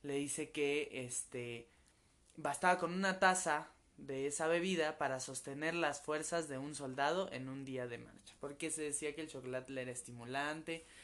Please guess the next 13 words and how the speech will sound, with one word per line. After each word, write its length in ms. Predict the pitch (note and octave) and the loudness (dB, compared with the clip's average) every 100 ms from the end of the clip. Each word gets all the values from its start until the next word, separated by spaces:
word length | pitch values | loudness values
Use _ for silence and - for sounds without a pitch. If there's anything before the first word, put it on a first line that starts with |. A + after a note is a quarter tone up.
| - - - | -20 -20 -12
y 300 | B2+ B2 B2+ | -8 -8 -6
tenía 280 | B2 B2 B2+ | -6 -4 -6
muchas 320 | B2+ B2+ A#2+ | -6 -8 -10
pre-, 240 | C3 B2 - - | -8 -10 -10 -8
propiedades, 640 | C3 C#3 D3 D#3+ F3 E3 | -6 0 4 4 4 0
entonces 280 | C3 C#3 C#3 | -6 -6 -4
lo 300 | C#3 A#2+ - - - | -2 -4 -8 -20 -6
usaban 400 | D3 E3 D3+ C#3+ | 0 2 0 0
los, 420 | C3+ C3 - - - | -2 0 -2 -4 -6
este, 680 | B2+ A#2+ - B2 A#2 A#2 | -4 -4 -4 -6 -6 -8
los 260 | A#2 B2 B2 | -8 -8 -8
guerreros 680 | B2 A#2+ D3 D3+ C#3 B2 C3 | -10 -6 -2 -2 -2 -4 -6
mexicas, 800 | B2+ B2 G#3 G3 F#3 F3 F3 | -6 0 0 4 4 4 2